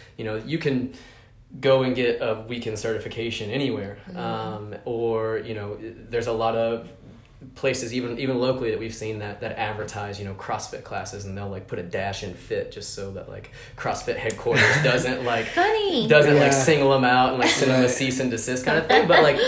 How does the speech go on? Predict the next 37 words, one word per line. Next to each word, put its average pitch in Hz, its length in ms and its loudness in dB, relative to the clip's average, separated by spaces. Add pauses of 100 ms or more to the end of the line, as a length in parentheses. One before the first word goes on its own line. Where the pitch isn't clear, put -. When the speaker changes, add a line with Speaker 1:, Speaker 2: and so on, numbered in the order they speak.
Speaker 2:
<laughs> - 140 -12
Speaker 1:
we'll 160 160 6
get 170 140 8
feedback 156 460 2
in 131 60 0
the 123 60 0
community 139 460 0
from - 160 -4
people 123 240 -6
that 113 120 -2
say, - 220 -2
"Oh, 147 120 2
yeah, 123 340 2
I'm 139 80 -2
not 131 160 0
gonna 117 140 -4
tr-, - 160 -10
come - 260 -8
and 107 80 -6
try 104 160 -6
Four 147 240 2
Barrel 120 240 0
because 113 260 -8
I 113 100 -4
went 113 240 -4
to 107 200 -6
so-and-so 120 840 0 (220)
and 117 120 -4
we 143 80 -2
did 127 140 -2
CrossFit - 480 0
there 131 520 4
and 117 300 -4 (260)
I - 80 -2
hurt 147 200 2
Speaker 2:
Oh. - 20 -4
Speaker 1:
myself." 101 500 -6